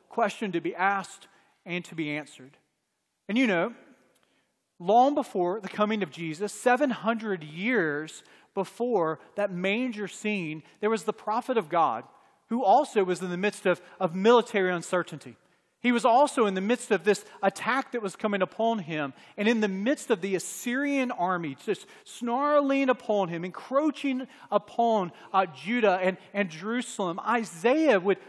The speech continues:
would also point to the hope of a child to be born. And how we answer the question, "Who was Jesus?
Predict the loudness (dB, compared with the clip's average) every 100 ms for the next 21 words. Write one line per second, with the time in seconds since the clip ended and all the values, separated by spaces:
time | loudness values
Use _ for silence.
0 | 0 0 2 2 2 0 0 0 0 -6
1 | -2 0 0 -4 -2 0 0 0 0 0
2 | -2 -10 _ _ _ _ _ _ _ _
3 | _ -12 -4 -2 -2 -4 -8 -14 -14 -16
4 | -20 _ _ _ _ _ _ _ _ _
5 | _ _ _ _ -6 -2 0 0 0 -2
6 | -2 -4 -4 -6 -4 -6 -4 -6 -6 -2
7 | -2 -2 -6 -6 -6 -4 -8 -8